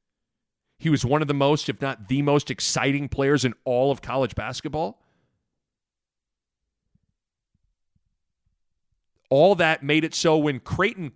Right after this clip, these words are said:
calls the Big East, you're probably more likely to answer that call. So it's just, I thought it was an interesting thought. How much do Creighton, Nebraska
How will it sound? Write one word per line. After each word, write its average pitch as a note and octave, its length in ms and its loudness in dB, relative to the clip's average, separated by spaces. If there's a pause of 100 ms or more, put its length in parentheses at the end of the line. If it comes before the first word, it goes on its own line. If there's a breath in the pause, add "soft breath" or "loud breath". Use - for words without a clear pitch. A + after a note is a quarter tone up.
calls A3+ 640 6
the C3 80 -2
Big A2 240 -2
East, G2 400 -12 (1600)
you're - 120 -16
probably A4 240 0
more E4 140 -2
likely B3 320 -2
to G3 80 2
answer F#3+ 240 -2
that D3+ 180 -8
call. - 240 -18 (3500)
So A#3+ 180 0
it's A3 100 0
just, D4 220 -2
I F#3 60 -8
thought A#3+ 120 -2
it C4 60 0
was F#3 100 -2
an E3 100 -8
interesting D#3+ 440 -6
thought. E2 260 -10
How G#3+ 260 -4
much F4 220 -6
do - 80 -12
Creighton, F#3+ 340 -2
Nebraska C#3+ 440 -4